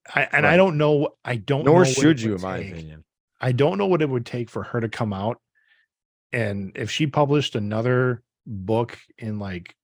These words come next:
Speaker 1: twenty thirty that was just so far off the cuff and, like, is nothing but racist, neo-Nazi, bigoted bullshit, I'm like, "Okay, well, we're not gonna support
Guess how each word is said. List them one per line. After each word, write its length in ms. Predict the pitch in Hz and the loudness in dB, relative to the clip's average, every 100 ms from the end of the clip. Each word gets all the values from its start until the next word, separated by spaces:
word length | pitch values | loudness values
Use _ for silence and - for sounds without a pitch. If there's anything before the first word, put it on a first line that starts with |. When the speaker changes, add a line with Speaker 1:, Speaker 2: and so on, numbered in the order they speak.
| - | -12
Speaker 1:
twenty 300 | 117 113 107 | -6 -4 -6
thirty 520 | - 104 107 120 127 _ _ _ _ _ - | -4 -2 0 -2 -6 _ _ _ _ _ -10
that 380 | 110 110 101 98 _ _ _ _ _ _ _ - | -2 0 0 -4 _ _ _ _ _ _ _ -4
was 260 | 110 95 | 0 0
just 280 | - 110 - | 0 -2 0
so 260 | - 127 117 | 0 2 2
far 320 | 127 120 117 | 2 2 2
off 160 | 107 | 0
the 100 | - | -4
cuff 360 | 95 113 117 - | -6 -2 -2 -4
and, 200 | 101 95 | -8 -6
like, 380 | 92 90 87 - - _ _ _ _ _ _ _ | -6 -8 -10 -12 -18 _ _ _ _ _ _ _
is 200 | - 92 | -6 -4
nothing 400 | 104 104 113 98 | -4 -4 -4 -4
but 240 | 95 95 87 | -4 -6 -6
racist, 880 | 135 131 123 110 110 - 110 101 107 | -10 -10 -4 0 0 -2 -4 -4 -4
neo-Nazi, 1040 | 104 104 101 98 98 95 101 95 90 92 _ _ _ | -4 -2 -2 -4 -6 -6 -6 -4 -6 -10 _ _ _
bigoted 420 | 110 101 104 98 90 | -2 0 0 -2 -2
bullshit, 520 | 90 101 123 120 - _ - _ _ | -4 -2 0 0 -2 _ -20 _ _
I'm 100 | 110 | -4
like, 240 | 98 95 120 | -2 0 0
"Okay, 280 | 135 220 143 | 2 2 2
well, 160 | 104 | 2
we're 100 | 117 | 2
not 160 | 131 127 | 0 0
gonna 120 | 131 | -2
support 360 | - - 127 | -2 0 -2